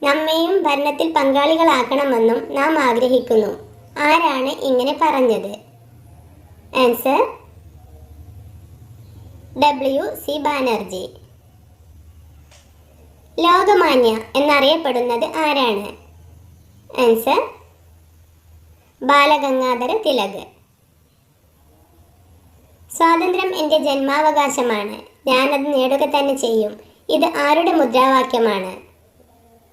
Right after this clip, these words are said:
ബാലഗംഗാധര തിലക്. ഭൂപടങ്ങൾ തയ്യാറാക്കുന്ന ആളിനെ വിളിക്കുന്ന പേരെന്ത്? ആൻസർ,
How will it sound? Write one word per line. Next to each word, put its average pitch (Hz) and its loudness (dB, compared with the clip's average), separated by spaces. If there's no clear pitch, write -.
ബാലഗംഗാധര 254 0
തിലക്. 262 -2
ഭൂപടങ്ങൾ 370 2
തയ്യാറാക്കുന്ന 269 0
ആളിനെ 254 0
വിളിക്കുന്ന 277 0
പേരെന്ത്? 269 0
ആൻസർ, 262 2